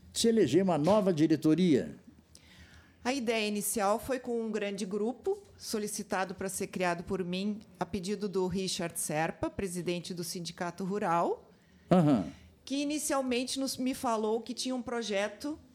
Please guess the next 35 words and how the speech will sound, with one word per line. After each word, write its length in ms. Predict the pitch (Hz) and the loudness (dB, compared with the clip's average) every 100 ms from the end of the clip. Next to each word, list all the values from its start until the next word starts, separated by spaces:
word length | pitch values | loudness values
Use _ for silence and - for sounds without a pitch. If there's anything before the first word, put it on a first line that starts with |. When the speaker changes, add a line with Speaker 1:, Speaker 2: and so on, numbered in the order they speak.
| _ | _
Speaker 2:
muito 420 | 226 247 269 269 | -2 0 -2 -4
interessante 720 | 254 240 220 220 208 214 214 | -4 -4 -6 -6 -6 -4 -6
que 60 | - | -8
poderia 420 | 233 214 208 214 | -6 -4 -2 -4
ser 260 | 214 214 202 | -6 -4 -4
aproveitado 720 | 202 214 190 196 196 180 180 | -6 -6 -6 -4 -4 -4 -6
pelo 220 | 196 196 | -8 -6
clube 280 | 202 196 190 | -6 -6 -6
comercial. 680 | 208 202 202 - 151 98 - - - - - - - | -6 -6 -6 -6 -4 -6 -10 -20 -20 -20 -20 -16 -6
Isso, 240 | 269 - | -4 -4
então, 260 | 370 349 311 | -4 -4 -4
me 140 | 311 | -2
motivou, 920 | 302 294 - 392 302 269 262 415 - - | 0 0 0 -2 4 6 6 4 -4 -10
porque 240 | 262 294 | -6 0
eu 100 | 277 247 | 0 0
vi 200 | 220 247 | -4 -4
que 140 | 240 | -4
esse 180 | 240 226 | -4 -4
grande 360 | 208 202 202 | -2 -2 -4
grupo 340 | 190 208 208 - | -4 -4 -2 -4
que 100 | 220 | -4
eu 80 | 202 | -4
criei, 460 | 202 190 185 226 | -2 0 0 -2
de 140 | 190 185 | -4 -4
ex-sócios, 1000 | 180 185 - 180 180 196 196 - 160 | -2 -4 -4 0 2 0 -2 -6 -6
ex-presidentes, 1120 | 160 180 175 175 170 180 156 165 185 214 - - - - - - | -4 -4 -6 -6 -6 -6 -4 -4 -4 -6 -10 -12 -18 -20 -20 -4
todos 400 | 262 285 392 339 | 0 0 0 -4
sentiam 600 | - 269 233 - 247 254 233 | -4 -6 -6 -4 -4 -4 -6
a 60 | |
vontade 720 | 220 226 220 196 214 233 233 | -6 -8 -4 -4 -4 -4 -6
de 160 | 208 226 | -4 -4
reativar 680 | 202 226 254 247 214 196 196 | -2 -2 -2 -6 -4 -2 -2
o 20 | |
clube 300 | 202 208 214 | -4 -6 -6
comercial. 600 | 226 220 226 - 147 | -6 -6 -6 -4 -4